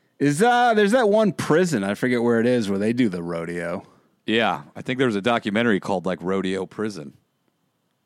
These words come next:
Speaker 1: Yeah, I'm trying to get locked up. Wanna compete with some of those guys.
Speaker 2: Yeah, I'm, uh, I thought it was Rodeo Prison.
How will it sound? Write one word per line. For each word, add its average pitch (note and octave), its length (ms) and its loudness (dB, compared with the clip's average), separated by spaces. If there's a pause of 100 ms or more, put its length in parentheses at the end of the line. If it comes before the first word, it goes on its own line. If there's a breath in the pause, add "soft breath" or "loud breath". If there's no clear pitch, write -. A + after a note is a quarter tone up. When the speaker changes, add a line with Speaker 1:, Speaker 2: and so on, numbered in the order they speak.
(600)
Speaker 1:
Yeah, F#3+ 420 4
I'm A#3 100 0
trying F#3 260 2
to G3 60 4
get G3+ 120 4
locked G3+ 400 2
up. A3+ 320 4
Wanna E3+ 200 2
compete F#3+ 380 2
with F3+ 100 2
some E3 220 2
of D#3+ 60 6
those D#3+ 240 4
guys. E3 600 0
Speaker 2:
Yeah, A3 460 2
I'm, G3 240 4
uh, A3+ 380 4
I G3+ 80 2
thought A#3+ 260 2
it A#3+ 80 4
was A3 160 4
Rodeo F3 640 4
Prison. F#2+ 540 -2